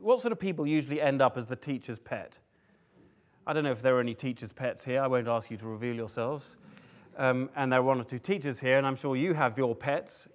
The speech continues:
uh, although that's totally illegal. Um, <clears throat> but it's usually the kid, isn't it? It's usually the kid who's the most obedient and comes top in exams.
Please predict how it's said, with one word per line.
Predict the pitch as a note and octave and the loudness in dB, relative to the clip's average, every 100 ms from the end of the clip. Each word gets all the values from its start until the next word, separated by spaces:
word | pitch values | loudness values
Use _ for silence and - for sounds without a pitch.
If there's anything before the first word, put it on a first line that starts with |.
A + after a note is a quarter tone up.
| C3 | -8
uh, | B2+ B2 A#2+ - - | -4 -2 -4 -12 -12
although | C3 A#2+ A#2+ | -6 0 2
that's | A#2 A2+ - | 0 -6 -6
totally | C#3+ B2+ - A2+ A2 _ | -2 -2 -2 -8 -10 _
illegal. | B2 A#2 A#2 B2+ D3 - - - - - | -4 -2 -2 -4 -8 -16 -20 -20 -20 0
Um, | F3 E3+ F3+ E3 - - | 10 10 10 0 -10 -6
<clears throat> | F#3+ - D4 A3 C#3+ - - - - - - _ - - - - - | -6 0 2 2 0 -8 -20 -20 -20 -20 -20 _ -20 -20 -20 -20 2
but | A3+ A#3+ | 8 8
it's | G#3+ | 8
usually | F#3+ C#4 D#4 B3+ B3+ | 6 10 10 8 4
the | A3 | 4
kid, | A3 A3 F#3+ D#3 | 2 4 4 6
isn't | F3+ D#3 | 4 4
it? | C#3 B2 | 4 4
It's | E3+ C#3+ | 0 0
usually | E3 A#3+ A#3+ A#3+ | 2 4 4 2
the | G3 | 0
kid | - E3 C#3 | 2 2 2
who's | C3+ F3+ C3 | 4 2 2
the | D#3 | 4
most | F#3+ G#3+ G#3 | 4 4 2
obedient | D#3+ D#3+ D#3 C#3+ C#3 | 0 2 2 0 -4
and | D3 | -6
comes | D3+ D#3+ - | -2 -4 -4
top | - D3 C#3 | 0 0 0
in | B2+ | -6
exams. | A#2 A#2+ G2+ F2+ F#2 - | -2 -4 -4 -10 -18 -20